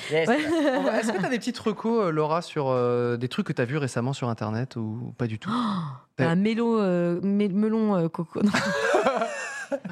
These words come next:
Speaker 1: Mais t'allais dire Mélo Coco aussi, Mélo Coco, là.
Speaker 2: Le Code Rousseau, qui est
Speaker 3: Non,
Speaker 2: une
Speaker 3: mais à la
Speaker 2: plateforme,
Speaker 3: fin de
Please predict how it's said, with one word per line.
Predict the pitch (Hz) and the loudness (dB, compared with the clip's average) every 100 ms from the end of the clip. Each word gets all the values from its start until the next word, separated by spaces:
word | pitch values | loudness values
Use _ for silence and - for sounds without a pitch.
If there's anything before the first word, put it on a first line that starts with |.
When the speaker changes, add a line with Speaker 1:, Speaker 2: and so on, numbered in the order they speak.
| 208 196 135 | -10 -4 -2
Speaker 1:
Mais | |
t'allais | 135 135 123 | 0 0 2
dire | 120 | 0
Mélo | 117 120 | 0 -2
Coco | 180 247 143 | -2 0 0
aussi, | 107 - | -2 -6
Mélo | 123 113 120 | -2 2 2
Coco, | 214 226 269 | 0 -2 0
là. | 185 131 | 2 2
Speaker 2:
Le | |
Code | - 339 | 0 0
Rousseau, | 330 - 269 | 0 0 -2
qui | 269 | 0
est | 170 | 0
Speaker 3:
Non, | |
Speaker 2:
une | 175 | 2
Speaker 3:
mais | 170 | 2
à | 170 | 2
la | 185 247 | 2 2
Speaker 2:
plateforme, | |
Speaker 3:
fin | |
de | 240 | 2